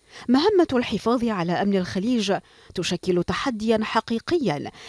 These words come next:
لدول مجلس التعاون الخليجي، وبالتزامن مع التحديات التي تواجهها المنطقة، تتواصل التدريبات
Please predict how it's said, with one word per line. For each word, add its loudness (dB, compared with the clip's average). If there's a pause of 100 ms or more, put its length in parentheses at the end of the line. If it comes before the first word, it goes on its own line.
لدول 4
مجلس 0
التعاون -2
الخليجي، -4 (260)
وبالتزامن 0
مع -4
التحديات -4 (440)
التي 0
تواجهها 2
المنطقة، -2 (200)
تتواصل -2
التدريبات -2